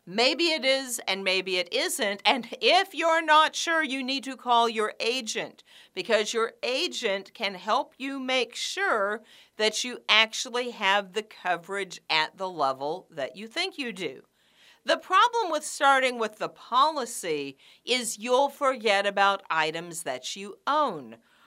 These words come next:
Also remember that you may need separate coverage for different kinds of vehicles. So just inventory what you have first.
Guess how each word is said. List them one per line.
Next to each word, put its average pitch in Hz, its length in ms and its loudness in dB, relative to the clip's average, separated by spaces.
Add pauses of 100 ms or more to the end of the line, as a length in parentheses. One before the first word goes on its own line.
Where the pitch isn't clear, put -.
(120)
Also 226 440 2
remember 220 880 -2
that 196 300 0
you 214 160 -6
may 208 240 0
need 196 260 -6
separate - 500 -2
coverage 180 680 -2
for 180 100 -14
different 151 300 -8
kinds 170 360 -6
of 202 240 -10
vehicles. 277 920 -10 (320)
So 269 420 0
just 302 640 0 (260)
inventory 277 1160 0
what 226 260 2
you 220 180 -8
have 160 540 -2 (420)
first. - 800 -6